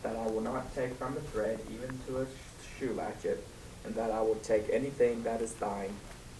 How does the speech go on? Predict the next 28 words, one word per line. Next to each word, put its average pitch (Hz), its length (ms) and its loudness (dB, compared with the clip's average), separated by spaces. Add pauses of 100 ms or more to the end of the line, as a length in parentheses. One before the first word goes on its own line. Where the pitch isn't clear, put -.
(100)
lest - 280 0
thou 107 180 0 (140)
shalt 104 240 0
say, - 180 0 (420)
'I 117 60 -2
have 110 240 0
made 123 200 2
Abram 117 420 0
rich.' - 160 -4 (880)
Take 135 200 2
only 151 260 0 (380)
that - 280 2
which 127 220 4 (180)
the 117 80 2
young 117 300 2
men 113 200 2
have 113 240 0
eaten, 104 280 -4 (200)
and 110 100 -4
the - 120 6
portion 113 340 6
of 131 60 2
the 131 80 4
men 113 480 -2
which 113 260 2
went 113 200 0
with - 180 -4
me, 82 120 -6